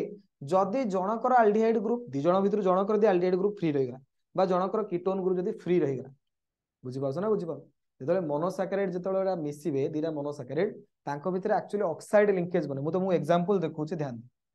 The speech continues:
ତମେ, ମୁଁ ତମକୁ ଗୋଟେ ଏକ୍ଜାମ୍ପଲ୍ ଦେଖେଇଲେ ତମେ ଭଲସେ ବୁଝିପାରିବ। ଦେଖ, ଇଏ ବେଟା ସୁକ୍ରୋଜ୍ ବନୁଛି। ସୁକ୍ରୋଜ୍ ବନିବ, ଗ୍ଲୁକୋଜ୍ ଏବଂ ଫ୍ରୁକ୍ଟୋଜ୍ ମିଶିବେ, ସୁକ୍ରୋଜ୍ ବନିବ। ଗ୍ଲୁକୋଜ୍ ଏବଂ ଫ୍ରୁକ୍ଟୋଜ୍ ମିଶିବେ,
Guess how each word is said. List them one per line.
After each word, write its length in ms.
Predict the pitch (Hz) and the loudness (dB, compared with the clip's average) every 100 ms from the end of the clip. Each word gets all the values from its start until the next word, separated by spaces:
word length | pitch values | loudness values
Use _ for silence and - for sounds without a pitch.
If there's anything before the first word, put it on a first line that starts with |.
| _ _ _ _ 143 | _ _ _ _ -8
ତମେ, 180 | 151 165 | -4 -4
ମୁଁ 160 | 160 160 | -4 -4
ତମକୁ 160 | 156 160 | -4 -2
ଗୋଟେ 180 | 165 147 | 0 0
ଏକ୍ଜାମ୍ପଲ୍ 440 | 127 165 170 180 | 0 -2 -2 -2
ଦେଖେଇଲେ 240 | 151 165 | -2 -4
ତମେ 120 | 175 165 | -6 -6
ଭଲସେ 220 | 139 143 | -6 -6
ବୁଝିପାରିବ। 300 | 123 - 123 | -10 -12 -6
ଦେଖ, 160 | 151 127 - _ _ _ _ _ _ _ _ _ _ _ - | -6 -6 -14 _ _ _ _ _ _ _ _ _ _ _ -2
ଇଏ 120 | 220 | 2
ବେଟା 200 | 240 262 | 4 4
ସୁକ୍ରୋଜ୍ 500 | 247 226 233 240 214 | 2 0 6 6 6
ବନୁଛି। 340 | 165 131 - - _ | 2 -4 -10 -20 _
ସୁକ୍ରୋଜ୍ 540 | - 190 - 233 254 254 | -8 -6 4 6 6 4
ବନିବ, 260 | 208 185 196 247 247 - _ 131 127 180 | 0 2 2 2 0 -16 _ -18 -6 2
ଗ୍ଲୁକୋଜ୍ 540 | 190 196 233 262 254 | 2 2 4 6 6
ଏବଂ 180 | 247 262 247 | 2 0 -2
ଫ୍ରୁକ୍ଟୋଜ୍ 500 | 202 - 233 233 233 | -8 0 2 4 2
ମିଶିବେ, 380 | 180 - 208 | -4 -4 -4
ସୁକ୍ରୋଜ୍ 420 | 240 170 156 147 123 | -4 -6 -4 -4 -4
ବନିବ। 200 | 113 117 _ _ 127 | -12 -16 _ _ -8
ଗ୍ଲୁକୋଜ୍ 460 | 139 147 185 175 | -8 -4 -2 -2
ଏବଂ 140 | 170 190 | -2 -6
ଫ୍ରୁକ୍ଟୋଜ୍ 400 | - 139 - 160 | -8 -8 -4 -4
ମିଶିବେ, 340 | 147 135 151 | -4 -6 0